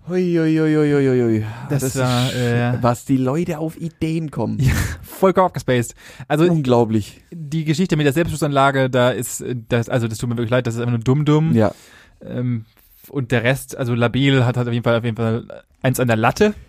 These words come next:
Speaker 2: Der müsste
Speaker 1: Definitiv.
Speaker 2: mal dringendst
Speaker 1: Ja.
Speaker 2: untersucht werden, der Kollege.
Speaker 1: Ja.
Speaker 2: Und ja, gut, für den Handstandmenschen, das tut mir leid für ihn, das ist halt einfach nur auch selten
Speaker 1: Das ist
Speaker 2: dämlich.
Speaker 1: fehlende Selbstbeherrschung. <laughs>
Speaker 2: <laughs> Wenn man so sagen will, ja, ist es wirklich.
Speaker 1: Ja.
Speaker 2: Ist es wirklich.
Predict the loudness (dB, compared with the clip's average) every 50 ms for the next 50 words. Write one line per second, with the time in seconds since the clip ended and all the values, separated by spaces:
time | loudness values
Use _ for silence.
0 | _ -10 0 2 2 2 4 4 2 4 4 4 4 4 2 -2 -2 0 0 2
1 | 2 2 0 0 -2 -2 0 2 2 4 2 0 -2 -2 -2 -2 0 0 -2 -2
2 | -2 -2 -2 0 0 0 0 0 0 -2 -8 _ -20 _ _ -20 -20 -20 -20 -20
3 | _ _ _ _ -20 _ _ _ -2 -2 -2 -2 0 0 0 0 0 -4 -8 -8
4 | -4 -4 -2 0 0 0 0 0 2 0 2 2 2 2 0 0 0 0 2 2
5 | 2 0 -2 -2 -4 -4 -2 -2 2 2 2 2 2 2 0 0 0 -2 -2 -4
6 | -4 -6 -4 -4 -2 -4 -2 0 2 2 0 0 -2 -4 -6 -6 -4 -2 -2 -2
7 | -2 -2 -2 0 0 0 2 0 0 -2 0 0 2 2 2 2 0 -2 -2 -2
8 | -2 -2 0 0 2 2 2 0 -2 -4 -4 -2 -2 -2 -2 -2 -2 -2 -2 -4
9 | -10 -6 -4 -2 -2 -2 -2 0 2 2 2 4 4 4 4 4 2 2 0 -4
10 | -6 -10 -10 -10 -14 -20 -20 -18 _ -2 0 2 2 2 0 2 2 4 4 4
11 | 4 2 0 0 0 2 0 0 -2 -4 -10 -10 -8 -6 -6 -4 -4 -6 -6 -8
12 | -12 -14 -16 -14 _ -8 -8 -8 -8 _ -8 -8 -8 -8 -10 -10 -12 -16 -20 -20